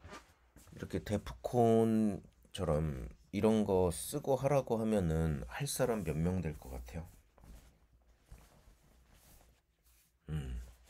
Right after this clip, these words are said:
만약에 장윤정님이 정말,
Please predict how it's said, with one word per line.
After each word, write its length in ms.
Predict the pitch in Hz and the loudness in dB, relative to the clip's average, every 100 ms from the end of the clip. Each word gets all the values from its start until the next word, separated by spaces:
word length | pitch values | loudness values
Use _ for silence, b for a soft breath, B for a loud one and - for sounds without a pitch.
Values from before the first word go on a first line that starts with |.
| - B B B B B B B B - - - | -18 B B B B B B B B -20 -18 -16
만약에 880 | 90 90 123 160 151 82 78 87 78 | -10 -2 2 4 2 -2 -2 -2 -4
장윤정님이 1200 | - 90 117 131 123 113 104 87 92 127 147 156 147 - | -6 -4 -2 -2 0 -2 0 -2 -2 -2 -4 -4 -8 -12
정말, 800 | - 87 107 113 107 104 104 | -4 -2 0 0 -2 -2 -4